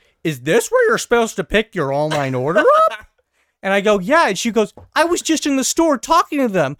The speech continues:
Speaker 1: They're sending me all over the place." I go, "Yeah, I know." She goes, "But where are they?"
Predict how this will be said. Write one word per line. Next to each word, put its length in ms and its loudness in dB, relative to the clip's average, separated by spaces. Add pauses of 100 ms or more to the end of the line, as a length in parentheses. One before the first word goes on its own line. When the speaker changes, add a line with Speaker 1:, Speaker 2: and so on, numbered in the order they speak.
(120)
Speaker 1:
They're 160 -2
sending 340 0
me 100 -4
all 160 2
over 200 0
the 80 -4
place." 560 -8 (180)
I 100 -8
go, 100 0 (220)
"Yeah, 320 -4
I 40 -14 (200)
know." 180 -6 (120)
She 140 -8
goes, 180 -8 (240)
"But 80 -2
where 240 0
are 240 2
they?" 240 -16